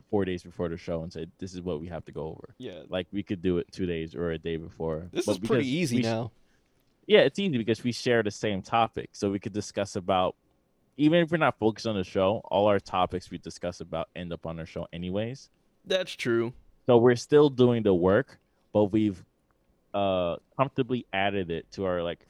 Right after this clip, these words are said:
Speaker 1: friendship. So it's like, "Hey, you s-, did you see, uh, for example, like, oh, Lil Wayne's at the Suns game," and we could just talk about that. Then if we wanted to, we could talk about it on the show. So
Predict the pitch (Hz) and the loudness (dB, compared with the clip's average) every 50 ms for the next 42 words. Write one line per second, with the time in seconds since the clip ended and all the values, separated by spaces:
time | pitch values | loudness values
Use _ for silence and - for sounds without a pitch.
0 | _ - 98 92 87 - - - - - _ _ _ _ _ _ _ _ _ _ | _ -2 -2 -2 -2 -6 -12 -16 -16 -16 _ _ _ _ _ _ _ _ _ _
1 | _ _ _ _ _ _ _ _ _ _ _ _ - 104 98 92 - 92 90 90 | _ _ _ _ _ _ _ _ _ _ _ _ -2 -2 -2 0 0 -2 -2 -2
2 | - - 165 151 120 95 87 90 87 - - - 95 87 87 85 85 - - 107 | -2 -2 0 0 0 -2 -4 -8 -10 -12 -10 -8 -6 -6 -6 -8 -10 -10 -8 -6
3 | 101 101 95 95 95 92 95 - - - - 87 87 87 85 85 85 87 92 - | -6 -6 -6 -6 -8 -8 -10 -12 -12 -8 -6 -6 -4 -4 -4 -6 -8 -8 -10 -14
4 | - - - - - - _ - 98 95 87 85 90 92 101 - 107 101 87 90 | -16 -20 -20 -20 -20 -20 _ -6 -6 -6 -4 -6 -6 -6 -6 -4 -4 -2 0 2
5 | 117 117 107 104 113 117 117 113 104 110 120 127 127 120 117 113 110 120 113 - | 2 2 2 2 0 2 2 0 0 0 -2 -2 -4 -4 -6 -4 -2 -2 -2 -2
6 | - - 117 113 113 113 113 110 - - 131 135 127 117 - - 87 85 78 69 | -4 -4 -2 -2 0 -2 -2 -4 -4 -4 -4 -4 -4 -6 -10 -8 -8 -8 -8 -8
7 | - - 87 90 90 92 92 - 101 92 87 _ - - _ - 95 92 92 - | -10 -8 -8 -8 -8 -8 -8 -8 -8 -8 -8 _ -20 -20 _ -2 -2 -2 -2 -2
8 | 87 85 87 82 85 - - 87 82 80 - - 87 87 85 90 - - _ 92 | -4 -4 -4 -4 -4 -4 -6 -6 -6 -6 -6 -8 -8 -8 -8 -10 -14 -16 _ -14
9 | 90 - 98 92 92 90 90 90 87 - - 87 85 85 - 92 - - - - | -10 -6 -6 -4 -2 -2 -4 -4 -6 -8 -8 -10 -10 -8 -10 -12 -12 -10 -12 -12
10 | - - - - - - - - - - - - - - _ _ _ _ _ _ | -12 -14 -14 -14 -14 -14 -14 -18 -20 -20 -20 -20 -20 -20 _ _ _ _ _ _
11 | _ _ _ _ _ _ _ _ _ - 85 78 71 85 87 | _ _ _ _ _ _ _ _ _ -4 -4 -4 -4 -6 -8